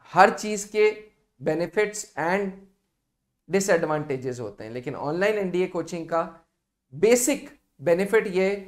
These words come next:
कि तुम स्ट्रक्चर्ड पढ़ोगे, but डिसएडवांटेज ये कि तुम उन पे डिपेंडेंट रहोगे।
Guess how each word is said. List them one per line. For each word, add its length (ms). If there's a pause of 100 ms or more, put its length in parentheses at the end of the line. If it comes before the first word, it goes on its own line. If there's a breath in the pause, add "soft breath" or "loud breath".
(260)
कि 80
तुम 280
स्ट्रक्चर्ड 640
पढ़ोगे, 340
but 220
डिसएडवांटेज 720
ये 180
कि 100
तुम 140
उन 140
पे 140
डिपेंडेंट 560
रहोगे। 340